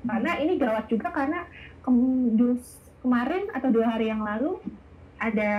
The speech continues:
informasi juga kalau Kementerian Ketenagakerjaan bikin program donasi untuk pekerja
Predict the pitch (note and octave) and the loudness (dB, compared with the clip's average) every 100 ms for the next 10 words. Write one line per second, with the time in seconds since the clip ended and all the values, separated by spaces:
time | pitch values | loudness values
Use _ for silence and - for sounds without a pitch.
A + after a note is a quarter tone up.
0 | G#3 G#3 G#3 G3+ G#3 G3 - - A3+ A#3+ | 0 0 0 0 0 -2 -4 0 0 0
1 | A3+ G#3+ A3 A3+ G3+ G#3 C#4 D4+ A3+ G3+ | -2 -2 -2 -2 0 0 -2 -2 -2 -2
2 | G3 F#3+ G3 G3 G3 G3 G3 G3 F#3 F#3 | -2 -4 -2 -2 -2 -4 -6 -4 -4 -4
3 | F#3 F3+ F#3 B3 C4 G#3 A#3+ A#3 G3+ F#3 | -6 -6 -4 0 0 0 0 -2 -2 -2
4 | G#3 A#3+ C4+ - - - - G3 G3 F#3 | 0 0 0 -6 -20 -20 -2 0 2 0
5 | G#3+ - A#3+ - G3 - G3 G3 | -2 -2 -2 -4 -8 -8 -6 0